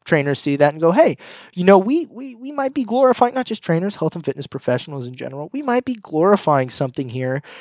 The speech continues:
that isn't ideal and probably isn't, you know, at least on its face, as healthy as being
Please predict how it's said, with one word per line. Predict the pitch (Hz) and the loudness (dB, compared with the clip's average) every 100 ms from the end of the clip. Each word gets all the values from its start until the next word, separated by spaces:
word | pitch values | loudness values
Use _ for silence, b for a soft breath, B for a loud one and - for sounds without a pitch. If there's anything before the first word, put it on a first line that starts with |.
| B | B
that | - 247 | 4 6
isn't | 269 330 320 170 | 6 4 2 4
ideal | 147 135 131 117 110 - | 2 2 -2 -4 -4 -6
and | 160 | 0
probably | 233 262 247 202 - | 4 4 4 -2 2
isn't, | 220 247 202 - _ _ - 156 | 4 4 0 -4 _ _ -12 -4
you | 202 | 2
know, | 175 165 | 6 6
at | 160 | 4
least | 175 226 - | 2 -2 0
on | 180 | 0
its | 156 | -2
face, | - 277 269 214 - b b b - | 4 8 8 4 0 b b b 4
as | 160 208 | 6 6
healthy | - 127 117 143 233 | 6 2 2 -4 -4
as | - 151 | 0 0
being | - 151 156 156 | 2 0 2 0